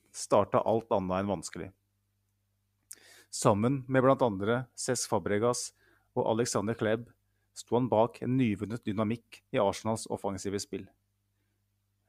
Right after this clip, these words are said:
Et kombinasjonsspill hvor tempo, presisjon og bevegelse av ypperste varemerke gjorde Arsenal bortimot unplayable. Klubbens nye kjæledegge var virkelig på gang.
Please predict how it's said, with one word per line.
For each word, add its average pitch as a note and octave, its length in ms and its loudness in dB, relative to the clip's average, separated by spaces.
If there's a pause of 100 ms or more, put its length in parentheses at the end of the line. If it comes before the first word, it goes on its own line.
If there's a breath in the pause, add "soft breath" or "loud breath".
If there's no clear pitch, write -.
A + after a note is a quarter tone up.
Et - 160 -2
kombinasjonsspill C3+ 880 0 (240 soft breath)
hvor D3 160 2
tempo, A#2 480 2 (160)
presisjon A#2+ 560 0
og A#2 80 2
bevegelse A2 640 0 (100)
av B2 160 2
ypperste A#2+ 400 -6
varemerke G2+ 640 0 (360)
gjorde A#2+ 300 6
Arsenal B2 320 0 (260)
bortimot A#2 800 -4
unplayable. G2+ 680 -2 (1900)
Klubbens C3 480 2
nye A#2+ 260 0
kjæledegge G2 600 4
var G#2+ 120 2
virkelig G2 440 -2
på G#2 100 0
gang. F#2+ 220 -2